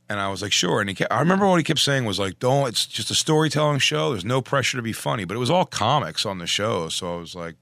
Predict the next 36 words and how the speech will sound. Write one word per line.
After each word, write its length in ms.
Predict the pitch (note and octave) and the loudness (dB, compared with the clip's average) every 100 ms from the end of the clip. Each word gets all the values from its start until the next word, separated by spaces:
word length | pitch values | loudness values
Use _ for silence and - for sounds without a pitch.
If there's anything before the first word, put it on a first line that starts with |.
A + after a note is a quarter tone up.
| _ D#2+ | _ -6
"Why 200 | F#2+ A2+ | -2 -2
wouldn't 240 | A#2 B2+ | -2 -4
it 80 | F2+ | -6
be, 80 | E2+ | -10
like, 80 | |
a 80 | E2 | -12
funny 320 | - F#2 F2 | -8 -8 -6
storytelling 640 | - F#2 E2+ E2 F2 F2 F2 | -8 -8 -10 -10 -12 -12 -10
show?" 340 | - F2 F#2+ | -8 -6 -6
But 180 | F#2+ F2 _ _ - | -8 -10 _ _ -6
okay, 300 | G2+ - F#2 | -4 -2 0
I 60 | |
was 120 | F#2+ F2+ | 0 -4
like, 80 | F2 G#2+ | -8 -4
"Well, 80 | A2 | 0
my 160 | A#2 | 0
stories 340 | - A#2 G#2+ F#2 | 0 0 0 0
are 100 | F#2+ | 0
all, 120 | F#2+ - | -2 -2
any 160 | A2 | -2
story 220 | A2 A2+ | 0 0
I 20 | F#2+ | 0
tell 180 | G#2 | 0
is 80 | G2 | -2
pretty 160 | - F#2+ | -2 -6
much 160 | F2 | -6
gonna 160 | - F2 | -6 -6
be 80 | D#2+ | -8
funny, 440 | - F#2 E2 D#2 | -8 -6 -6 -8
or 340 | D#2+ E2 D#2 - | -10 -10 -10 -12
I, 120 | F#2+ F#2 | -12 -10
I 80 | F2+ | -12
wouldn't 260 | F2 F2 | -12 -12
wanna 140 | F2 E2 | -12 -10
tell 260 | - F#2 | -6 -4
it." 80 | D#2+ | -4